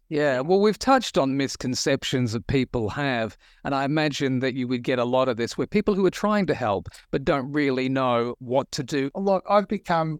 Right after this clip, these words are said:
Speaker 2: as I age, I've become a lot better at asking for help
Speaker 1: Mm.
Speaker 2: and realising that actually it's a strength, not a weakness, to be able to ask for help and to let people, and you'd be surprised how many people,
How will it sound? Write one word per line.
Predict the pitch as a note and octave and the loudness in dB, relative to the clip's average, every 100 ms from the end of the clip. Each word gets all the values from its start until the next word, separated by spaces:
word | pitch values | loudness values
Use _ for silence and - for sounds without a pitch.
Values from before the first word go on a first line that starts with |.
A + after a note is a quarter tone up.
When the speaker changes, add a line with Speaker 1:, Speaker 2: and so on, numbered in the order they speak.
| _ | _
Speaker 2:
as | C#3 C3+ | -4 2
I | C3+ C3+ - _ - | 4 2 -2 _ -6
age, | C#3 C#3+ D3 - - _ | 0 0 -2 -8 -16 _
I've | C#3+ C#3+ | -4 -2
become | D3 E3 D3+ - | -2 -2 -2 0
a | |
lot | D3+ D3+ - | 0 -2 -4
better | C#3 C#3+ D#3+ | -2 0 0
at | D3+ | 2
asking | E3 - F3+ | 2 2 -2
for | - D#3+ | 0 2
help | A3+ C#4+ _ | 2 0 _
Speaker 1:
Mm. | C3+ A2 | 0 2
Speaker 2:
and | D3+ | 2
realising | D3+ D3+ D3 D3 C#3+ - C#3 | 2 0 0 -2 -6 -6 0
that | C#3 | 0
actually | C3+ - C3 B2+ | 0 -2 -2 -2
it's | B2 A#2+ | -4 -6
a | |
strength, | - - C3+ D#3+ - | -6 -2 -2 -4 -2
not | D3+ | 0
a | D3+ | 2
weakness, | D#3+ F3+ G#3 F#3+ | 0 2 0 -2
to | F3+ | -2
be | E3+ | 0
able | E3+ E3 | 2 2
to | D#3 | 2
ask | D#3+ - | 2 0
for | D#3 | -2
help | D#3+ F#3+ - _ - | 0 0 -4 _ -4
and | F3 | 0
to | |
let | F#3 G#3+ - | 2 2 0
people, | F3 F3 F3 | -4 -2 2
and | F#3 F#3 | 2 2
you'd | F#3 G3 G3 | -4 -4 -2
be | C4+ | -2
surprised | B3 G#3 - G3 F3+ | -2 -2 4 4 4
how | E3+ | 0
many | E3+ E3 | -2 -2
people, | D#3+ F3 E3+ | -2 -2 -2